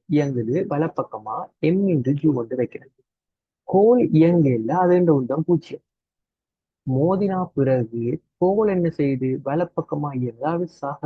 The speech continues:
கேப்பிட்டல் M into V. பந்து என்ன செய்யுது? மோதினா பிறகு இடப்பக்கத்தால இயங்குது. அதாவது மைனஸ் எம் into U. ஏன்னா வலக்கம்-,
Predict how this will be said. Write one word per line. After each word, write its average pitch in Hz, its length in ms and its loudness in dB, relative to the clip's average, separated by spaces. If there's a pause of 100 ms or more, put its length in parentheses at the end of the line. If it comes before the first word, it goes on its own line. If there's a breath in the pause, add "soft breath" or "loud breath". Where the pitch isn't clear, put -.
(420)
கேப்பிட்டல் 151 560 -2
M 127 180 0
into 117 220 -4
V. 135 160 -2 (1900)
பந்து 190 340 2
என்ன 185 160 4
செய்யுது? 156 320 4
மோதினா 143 420 0
பிறகு 127 360 -2 (320)
இடப்பக்கத்தால 143 840 -4
இயங்குது. 120 340 -4
அதாவது 147 360 -4 (100)
மைனஸ் 160 480 -6
எம் 127 160 -6
into 120 220 -8
U. 123 220 -8
ஏன்னா 131 240 -8 (420)
வலக்கம்-, 151 420 -4